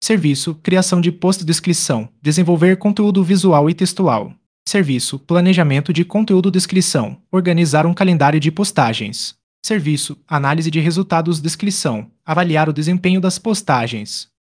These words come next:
Dicas para aumentar sua renda online. Se você quer aumentar sua renda, aqui vão algumas dicas. Um,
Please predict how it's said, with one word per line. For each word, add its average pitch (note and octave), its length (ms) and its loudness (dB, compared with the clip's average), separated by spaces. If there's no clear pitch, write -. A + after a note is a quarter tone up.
Dicas F3 340 0
para E3+ 200 0
aumentar F3+ 460 0
sua A3+ 240 -4
renda D#3+ 280 0
online. C3+ 280 0
Se D3 140 -6
você D#3+ 220 -2
quer F#3 180 -2
aumentar F3+ 400 0
sua A#3 180 -2
renda, C3+ 520 -2
aqui E3 260 -2
vão E3+ 140 0
algumas D#3 420 -2
dicas. D3 480 -6
Um, A#2 220 -8